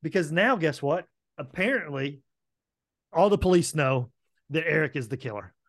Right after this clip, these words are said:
I, I, I don't, like, all the killers. A dude, they, sure, there were plenty of witnesses that saw him with a Tommy gun, gangster.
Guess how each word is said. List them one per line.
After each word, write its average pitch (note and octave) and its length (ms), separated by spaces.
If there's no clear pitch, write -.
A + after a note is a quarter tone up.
I, D#3 220
I, D3+ 40
I C#3 40
don't, C3+ 240
like, C#3 320
all A3+ 220
the A3 80
killers. A2 440
A D#3 80
dude, F#3+ 420
they, E3+ 240
sure, - 500
there D3 120
were D3 60
plenty G#3 360
of A3 80
witnesses C3 680
that C#3 160
saw E3+ 240
him F3 240
with E3 140
a D3 40
Tommy C3+ 320
gun, A2 360
gangster. B2+ 540